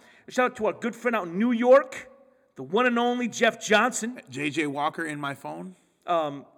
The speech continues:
Speaker 1: is that really what you have?
Speaker 2: Oh, yeah.
Speaker 1: Jeff
Speaker 2: Jeff Johnson,
Speaker 1: Johnson.
Speaker 2: J J Walker.
Speaker 1: I asked him his favorite movie of all time, dude, and he answered About a Boy. And what's, what's crazy about this movie,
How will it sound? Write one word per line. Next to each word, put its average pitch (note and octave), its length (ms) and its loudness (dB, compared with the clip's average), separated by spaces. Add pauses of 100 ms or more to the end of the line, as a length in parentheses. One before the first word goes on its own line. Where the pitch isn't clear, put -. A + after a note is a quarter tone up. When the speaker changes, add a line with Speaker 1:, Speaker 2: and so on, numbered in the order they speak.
Speaker 1:
is D#3+ 100 -10
that A3 140 -2
really C4 120 -8
what B3+ 100 -6
you B3+ 80 -2
have? G#3 240 -8
Speaker 2:
Oh, D#3 60 -4
yeah. F#3 240 -6 (640)
Speaker 1:
Jeff A3 180 0
Speaker 2:
Jeff C#3 80 -6
Johnson, D3+ 360 -2
Speaker 1:
Johnson. - 40 -14
Speaker 2:
J C3 160 -6
J C3+ 120 -10
Walker. A#2+ 360 -14
Speaker 1:
I C#3 100 -4
asked E3 200 -4
him D#3 60 -20
his C#3+ 120 -14
favorite E3+ 260 -4
movie D#3 260 -8
of C3+ 100 -10
all C3 140 -6
time, A2 380 -16
dude, A2 140 -14
and G#2+ 80 -16
he C3+ 220 -12
answered B2 300 -12
About A#2 340 -12
a A#2 40 -16
Boy. A2 320 -16
And G2+ 80 -18
what's, A2+ 140 -18 (840)
what's - 120 -18
crazy G#3+ 260 0
about F3 80 -4
this D3 160 -14
movie, D#3 320 -6